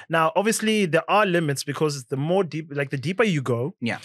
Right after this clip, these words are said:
Speaker 1: that's when now it needs a bit of technical analysis and technical know-how.
Speaker 2: Mm.
Speaker 1: That's when maybe there's limits.
Speaker 2: Mm.
Speaker 1: But a long, or rather a far-reaching journey which you have traveled as an intelligent generalist,
Speaker 2: Yeah.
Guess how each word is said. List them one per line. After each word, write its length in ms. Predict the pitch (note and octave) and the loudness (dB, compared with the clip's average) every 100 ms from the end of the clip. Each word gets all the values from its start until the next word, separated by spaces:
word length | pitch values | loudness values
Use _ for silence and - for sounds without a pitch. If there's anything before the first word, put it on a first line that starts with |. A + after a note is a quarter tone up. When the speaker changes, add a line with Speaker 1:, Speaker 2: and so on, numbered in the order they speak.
| - | -2
Speaker 1:
that's 240 | C#3+ F3+ D#3 | 0 2 2
when 260 | E3 D#3+ | 0 0
now 160 | D#3 D#3 | 2 0
it 140 | C#3+ | 0
needs 200 | C#3 D3+ | -4 -2
a 60 | C#3 | -2
bit 140 | D3 | 0
of 160 | C#3+ A#2 | -2 -2
technical 460 | D#3 C#3+ C#3 D3 A#2+ | -8 -8 -6 -6 -4
analysis 680 | A#2+ C3 C3 - C3 A#2+ | -2 -2 -2 -4 -6 -6
and 200 | A2+ A2 | -10 -10
technical 380 | - C3 C3+ C#3 | -10 -8 -4 -2
know-how. 560 | C3+ C3+ B2 B2 B2 A2+ | 0 0 0 0 -2 -4
Speaker 2:
Mm. 200 | A#2 G2 - | -6 -8 -2
Speaker 1:
That's 200 | F3 F#3 | 0 2
when 200 | E3+ D#3+ | 0 2
maybe 400 | D#3 D#3+ D3+ C#3 | 0 0 -2 -4
there's 240 | A#2 B2+ A#2 | -4 -4 0
limits. 420 | C#3+ A#2+ - - - | -2 -2 -8 -14 -6
Speaker 2:
Mm. 160 | A#2 - _ | -6 -6 _
Speaker 1:
But 260 | F3+ F3+ - _ _ _ _ - | 2 2 -4 _ _ _ _ 0
a 80 | F#3+ | 2
long, 840 | G3+ G3+ A3 A#3 B3+ B3+ B3 A3+ - _ _ _ | 2 2 4 4 4 2 -2 -4 -8 _ _ _
or 100 | F#3+ | 2
rather 300 | F#3 A3+ A3+ - | 4 4 2 0
a 60 | F3 | -6
far-reaching 1700 | - - A#3 A#3 A#3 A#3 A3+ A3+ F#3 F3+ G3+ - G3+ F#3 F3+ F3+ E3+ _ _ _ _ _ _ - | -10 -2 2 4 6 6 6 4 2 0 -2 -2 -2 -2 -4 -6 -10 _ _ _ _ _ _ -8
journey 420 | D3+ D#3+ F#3 E3+ B2 | 0 2 4 2 0
which 220 | D#3 D#3 | -2 0
you 100 | F#3 | 0
have 120 | D#3 | 0
traveled 340 | - E3+ E3 D3 | 0 0 2 0
as 180 | D3+ | -2
an 100 | D3 | -4
intelligent 680 | C#3 C3 - D#3+ D#3 D#3+ D#3 | -4 -4 -4 -4 -2 -2 -2
generalist, 600 | C3+ C3+ C#3+ C3+ - - | -2 0 0 0 -4 -6
Speaker 2:
Yeah. 200 | A2+ G2 | -8 -8